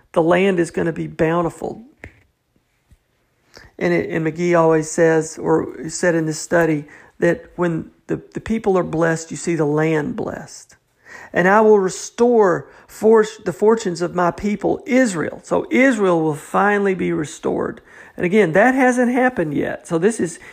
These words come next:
this is even prophecy for us. "And they shall rebuild the ruined cities and inhabit them. They shall plant vineyards and drink their wine.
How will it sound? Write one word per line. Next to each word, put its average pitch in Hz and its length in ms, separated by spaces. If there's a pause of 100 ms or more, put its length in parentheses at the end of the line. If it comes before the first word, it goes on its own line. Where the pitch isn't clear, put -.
(120)
this 269 200
is 208 160
even 190 240
prophecy 185 580
for 190 280
us. - 720 (1160)
"And 190 180
they 226 160
shall 220 640 (340)
rebuild 208 720
the 180 160
ruined 202 440
cities 208 500 (100)
and 170 140
inhabit 170 600
them. - 340 (580)
They 202 140
shall 190 200
plant 214 360
vineyards 180 400
and 156 120
drink 208 320 (200)
their 190 240
wine. 160 500